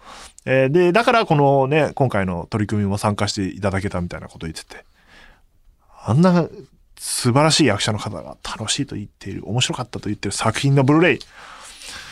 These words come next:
ね、買ってたやつ何なんだ、じゃあ。この番組聞いてて。いないんじゃないか。<laughs> ぜひ買っていただければと。続編もね、続編これね、恐ろしいことに作ってますからね、今。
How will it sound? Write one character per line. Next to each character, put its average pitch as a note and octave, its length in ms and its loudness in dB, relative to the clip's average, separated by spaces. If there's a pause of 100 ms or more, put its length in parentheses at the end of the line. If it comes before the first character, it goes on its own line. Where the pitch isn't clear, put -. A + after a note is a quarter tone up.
(1040)
ね、 D3 100 2
買 - 200 2
っ - 40 -18
て G4 100 -2
た A#4+ 60 4
や F#4+ 100 4
つ - 120 -2
何 C4 240 4
な A3+ 100 4
ん G#2+ 60 -2
だ、 F2+ 120 -4
じ - 100 -6
ゃ - 100 -6
あ。 - 400 0
こ C#3 100 0
の A#2+ 80 4
番 A#2 200 2
組 A#2+ 160 2
聞 B2 160 0
い A2+ 40 -2
て A#2 80 0
て。 - 320 -2
い E3 60 6
な C#4+ 120 6
い G#4 60 4
ん G#4+ 40 0
じ G4 80 4
ゃ - 20 4
な A3 80 2
い F3+ 60 -4
か。 - 240 -8 (720)
<laughs> - 840 -18
ぜ A2+ 120 0
ひ - 80 -2
買 F2+ 100 -4
っ E2+ 40 -12
て F#2+ 100 -6
い F#2 60 -2
た F2 80 -8
だ F2 100 -6
け F2+ 80 -10
れ E2 60 -8
ば - 100 -14
と。 - 120 -18 (200)
続 C3+ 260 2
編 F#3 120 4
も F#3+ 140 4
ね、 F#3 200 4 (140)
続 G#3 220 2
編 E4 160 4
こ D#4+ 100 4
れ D4+ 80 4
ね、 C4 240 4 (420)
恐 F3+ 240 4
ろ F#4+ 80 6
し G4 40 4
い F#4+ 40 4
こ F#4 60 6
と D#3+ 80 4
に C#3 60 0
作 - 180 -2
っ F4 40 0
て B4+ 140 2
ま G4+ 80 4
す - 80 0
か C3+ 140 4
ら A#2+ 80 0
ね、 B2 60 2
今。 A#2+ 120 2